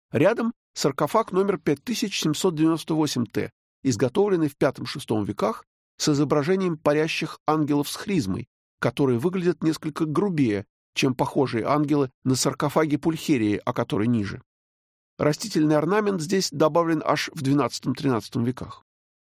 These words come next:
Перенесённая из монастыря Липса ранневизантийское рельефное изображение пророка Ионы, номер четыре тысячи пятьсот семнадцать Т, интересно своим китом, больше всего похожим на крокодила.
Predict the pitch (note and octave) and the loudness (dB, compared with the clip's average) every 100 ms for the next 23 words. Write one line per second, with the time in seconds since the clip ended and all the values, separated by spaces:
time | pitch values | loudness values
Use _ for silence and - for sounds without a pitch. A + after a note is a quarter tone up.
0 | _ - E3 F3+ G3 - B3 G#3 F3+ D#3 | _ 0 2 2 0 0 2 2 2 2
1 | F3 F3 - A3 F#3+ F#3+ - - - - | 0 0 0 2 2 0 -2 -2 0 2
2 | E3 D#3+ D#3 D3+ E3 D#3 F#3 D3 C#3+ C#3 | 2 4 2 4 2 0 -4 -2 0 2
3 | C#3 D#3 C3+ - B2 B2+ C3+ C#3 C3+ B2+ | 4 2 2 0 0 0 0 2 2 0
4 | - C#3 C3+ B2+ - - C#3 E3+ D4 G#3 | 0 0 0 0 -2 0 2 4 2 0
5 | G#2 - _ _ _ B2+ C3 A#2 - - | -4 -8 _ _ _ 0 2 2 -2 -4
6 | C#3+ B2+ - B2+ - A#2 _ - - C#3 | -2 -2 -2 -2 -4 -6 _ -8 -2 -2
7 | - C3+ A2+ - B2+ - A#2 F2 _ _ | 0 0 0 -4 -10 -4 -4 -4 _ _
8 | C3 B2+ D3 F#3+ B3 G#3+ A3 _ - C#3+ | -2 0 2 2 2 -2 -2 _ -4 2
9 | F3 G3+ - _ - G#3+ - F3+ G#2 G2 | 2 0 -6 _ -4 0 4 4 4 -4
10 | _ - A#2 C3 - A2+ - E3+ - _ | _ -4 0 0 0 -4 0 0 -2 _
11 | C3+ - A#2+ B2+ C3 C#3+ - B2 F2 - | -6 -2 0 0 0 -2 -2 -4 -4 -8